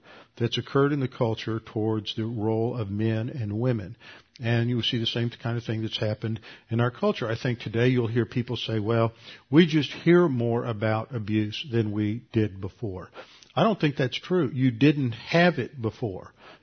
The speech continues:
You had, uh, isolated incidents, and in some areas maybe there might have been a little more rather than less, because the s-, act, we have sin natures. But back in the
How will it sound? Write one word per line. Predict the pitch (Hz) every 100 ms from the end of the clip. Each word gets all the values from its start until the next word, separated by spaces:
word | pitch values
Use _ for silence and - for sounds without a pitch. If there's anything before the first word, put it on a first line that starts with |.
| -
You | 131
had, | 120 - 156 156 151 131 _ _ _ _ -
uh, | 113 110 104 - _ -
isolated | 113 147 160 151 131 127 117 117 -
incidents, | 160 190 208 156 110 113 - - - _ _ _ _ _ _ -
and | 131 131
in | 139 123
some | - 156 147
areas | 143 147 135 127 113
maybe | 143 123 127 120
there | 120
might | 113 127 123
have | 107
been | 117 113 104 - - - _
a | 117
little | 117 127 113
more | 113 120 120 113 104 - _ _ _ - _ -
rather | 117 113 110
than | 107 104
less, | 127 151 117 - -
because | 107 123 110 -
the |
s-, | 104 - - -
act, | 117 120 -
we | 110 117 131
have | - 117
sin | - - 110
natures. | 110 151 - 107 117 - - - - - _
But | 123 127 - _ _ -
back | 117 143 160 147
in | 135 120
the | 120 117 113